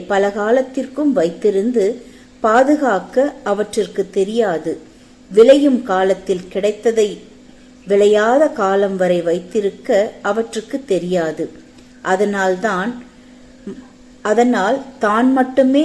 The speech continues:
அவை பறித்து உண்கின்றன. விளைந்தால் மட்டுமே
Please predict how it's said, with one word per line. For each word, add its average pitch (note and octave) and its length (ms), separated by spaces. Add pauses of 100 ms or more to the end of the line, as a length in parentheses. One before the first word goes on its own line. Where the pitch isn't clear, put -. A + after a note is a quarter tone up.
(120)
அவை G3 260 (120)
பறித்து A3+ 460
உண்கின்றன. F3 720 (720)
விளைந்தால் A#3 720
மட்டுமே C4 880